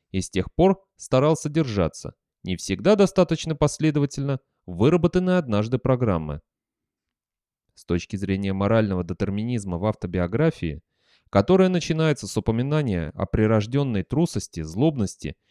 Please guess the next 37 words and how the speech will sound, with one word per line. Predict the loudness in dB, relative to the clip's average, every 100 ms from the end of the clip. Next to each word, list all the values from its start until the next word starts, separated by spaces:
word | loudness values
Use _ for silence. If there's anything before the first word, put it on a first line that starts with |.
| _
и | -4
высокомерии | -2 -2 0 0 0 0 -2 -2
автора, | 0 0 0 -4 -4 -10 _ _ -10
имеется | -6 -4 -4 -2
логический | 0 0 -2 -6 -6 -6
просчёт. | -2 -2 -2 -6 -8 _ _ _ _ _ _
Ведь | 0 0 4
если | 2 4 0
признать, | 2 2 2 0 0 -2 _ _ _
что | -6 -4
всё | -4 0 2 2
в |
нас | 2 0 0
предопределено, | -2 0 0 -2 -4 -2 0 0 -2 -4 _ _ _
то | 0 0
предопределено | 2 2 2 -2 -2 0 0 0
было | 2 2 2
и | -2 -4
моё | -2 2 0
сопротивление | 0 -2 -2 -2 0 0 0 0 -2
злу, | -2 -2 -2
таящееся | -2 0 2 0 0 -2 -2
у | -4
меня | -2 -4
в |
душе, | -2 -4 0 -2 -2 _ _ _ _
а | -10
вся | -6 -2
разница | 0 0 -2 -6 -4
между | -4 -4 -4
мною | -4 -2 -2 -2 -6
и | -8
теми, | -2 -2 -2 -4
кто | -4 -4
лучше | -2 -4 -6
меня, | -4 -4 -6
сводится | -6 -2 0 0 -2 -4